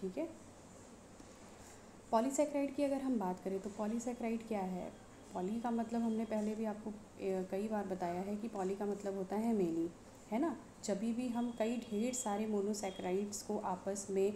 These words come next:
glycosidic bond के through क्या करेंगे, Attach कर लेंगे। और वो कितने होने चाहिए? More than ten। More than ten, जब more than आप टेन की बात करेंगे,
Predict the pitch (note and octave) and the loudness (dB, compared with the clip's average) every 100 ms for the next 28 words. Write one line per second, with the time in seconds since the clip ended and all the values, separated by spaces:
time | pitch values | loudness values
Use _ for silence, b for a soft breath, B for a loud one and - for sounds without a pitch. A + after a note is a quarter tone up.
0 | B B B - F3+ F#3 A#3 A#3 A3 G3 | B B B 0 2 2 0 0 -2 0
1 | G3 G#3 G#3 G#3+ G#3 G3+ G3 G3 F#3+ G3 | 0 2 0 -2 -2 -2 -2 0 0 2
2 | G3+ F#3+ F#3 G3 A3 - F#3 F3+ E3+ E3+ | 2 0 2 2 0 0 -2 0 -2 -2
3 | F3 B B B - G3+ G3+ A3+ A3+ A3+ | -4 B B B 2 2 4 2 2 4
4 | B3+ A#3+ G3 G3+ G3 G#3 A#3+ G#3+ G#3+ G3 | 4 4 4 4 4 6 6 6 4 4
5 | D#3+ E3+ B B B - A3 B3+ A#3+ B3 | 0 -2 B B B 4 6 6 4 2
6 | B3+ - A#3 C4 B3 A#3+ G#3+ A3 - A3 | 2 2 2 4 4 2 2 0 0 -2
7 | G#3 G#3 A3 A3+ A#3 G#3+ G#3+ - G#3 A3 | 4 4 4 4 4 2 -2 0 2 2
8 | G#3+ G3+ F3 - F3 E3+ F#3 | 2 2 2 0 0 2 2